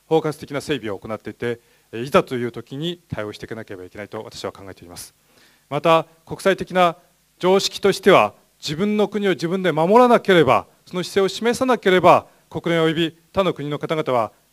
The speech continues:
実際に守ってくれません。まず基本は自分の国で守ると、断固として侵略を許さないと、このような強い意志が必要であります。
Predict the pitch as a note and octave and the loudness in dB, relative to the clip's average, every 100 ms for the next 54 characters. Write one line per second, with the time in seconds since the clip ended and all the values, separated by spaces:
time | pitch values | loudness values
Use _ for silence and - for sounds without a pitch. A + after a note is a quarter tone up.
0 | - E3 - G#3+ G#3 A3 G#3+ - C3+ E3+ | -12 -10 -2 2 4 2 -4 -6 -4 -6
1 | E3+ A#2 - A#2+ A#2 A2 - _ _ _ | -6 -16 -12 -12 -10 -12 -14 _ _ _
2 | F3+ A3+ E3+ D#3+ D#3+ E3 - C#3+ E3+ E3 | 4 4 2 -6 -2 -2 -2 -8 -10 -10
3 | E3 C#3 A2+ _ _ - D3 G3+ F3+ A#2 | -6 -4 -4 _ _ -6 0 2 2 -2
4 | F2+ _ _ _ - A3 A#3 - F3 E3 | -8 _ _ _ 4 6 6 4 -4 -2
5 | C3 E3+ D#3+ D3+ _ - - D#3 D#3 D3+ | -2 0 0 -2 _ -14 -8 -4 -2 -2
6 | B2 D#3+ E3 C3+ G2+ F#2 _ _ _ - | -4 -6 -6 -6 -8 -16 _ _ _ -2
7 | G3+ A3 F3 - - F3 A#3+ F#3 C#3 F3+ | 4 6 4 0 -2 6 6 6 0 -6
8 | - B2+ C3 A#2 G#2 B2+ A#2 G2+ G2+ - | -6 -2 -4 -4 -8 -8 -6 -8 -12 -20